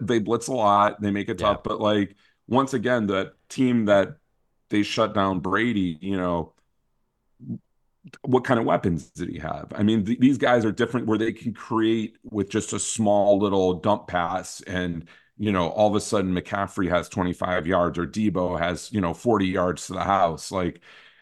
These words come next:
Speaker 1: these are guys that you don't need to do much. So when you go blitz, these guys are left open with a little slant, with a little slant pass or a little dump off or whatever. Uh, I,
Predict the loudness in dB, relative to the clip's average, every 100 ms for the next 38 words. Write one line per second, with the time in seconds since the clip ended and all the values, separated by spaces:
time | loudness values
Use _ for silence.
0 | -4 0 2 0 2 2 2 0 -2 -2
1 | 2 2 2 2 0 0 -2 -4 -4 -2
2 | -6 -8 0 4 4 2 2 2 2 4
3 | 2 4 4 4 2 -10 -16 -12 -8 -4
4 | 0 0 0 0 0 0 0 0 -2 -8
5 | -12 -18 -4 2 4 6 4 2 -2 0
6 | -2 -2 0 -2 -4 -6 -4 -4 -2 0
7 | 0 0 -2 0 0 0 2 0 2 0
8 | 0 -4 -2 2 2 2 0 -8 -10 -12
9 | -12 -16 -20 -10 0 2 2 0 -4 -18
10 | -20 -20 _ _ _ -20 _ -4 -2 -2